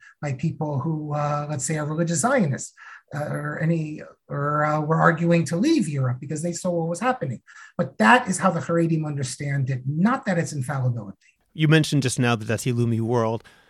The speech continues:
Speaker 2: I've often wondered if the Dati Leumi world in some ways, and obviously it's a very big, broad community,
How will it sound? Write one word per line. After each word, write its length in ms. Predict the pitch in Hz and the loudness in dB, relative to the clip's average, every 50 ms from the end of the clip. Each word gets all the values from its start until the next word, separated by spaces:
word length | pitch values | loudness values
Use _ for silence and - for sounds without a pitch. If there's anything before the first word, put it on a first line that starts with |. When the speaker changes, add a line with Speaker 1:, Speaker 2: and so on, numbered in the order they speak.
| _ _ _ _ _ - | _ _ _ _ _ 0
Speaker 2:
I've 140 | 151 151 | 0 2
often 280 | 165 190 190 - 175 156 | 2 0 0 0 0 2
wondered 420 | 151 160 175 170 143 127 123 120 - - | 2 2 2 2 0 -2 -2 -4 -6 -6
if 220 | 143 147 135 - | -6 -6 -6 -8
the 80 | - 127 | -10 -8
Dati 280 | 139 131 - - 165 | -8 -8 -8 -8 -6
Leumi 240 | 156 156 143 139 135 | -4 -4 -4 -2 -4
world 320 | 135 135 147 143 139 135 | -2 -2 -2 0 0 -2
in 100 | 127 127 | -2 -4
some 280 | 120 - - 143 139 139 | -6 -4 -4 -2 -2 -2
ways, 280 | 131 123 117 120 120 143 | -2 -2 -4 -6 -6 -6
and 120 | 131 139 | -6 -6
obviously 420 | 143 151 135 135 - - 131 127 | -6 -6 -6 -8 -8 -8 -10 -12
it's 140 | - - - | -10 -10 -10
a 60 | 151 | -6
very 160 | 123 127 127 120 | -6 -4 -6 -6
big, 360 | 104 - - 139 127 110 98 | -8 -8 -6 -6 -6 -6 -8
broad 460 | - 123 120 120 113 110 110 110 117 - _ _ _ _ _ _ _ | -10 -8 -6 -4 -4 -6 -8 -10 -14 -20 _ _ _ _ _ _ _
community, 500 | - 135 156 165 139 117 110 - 117 - | -6 -4 -2 -2 -2 -4 -6 -10 -14 -16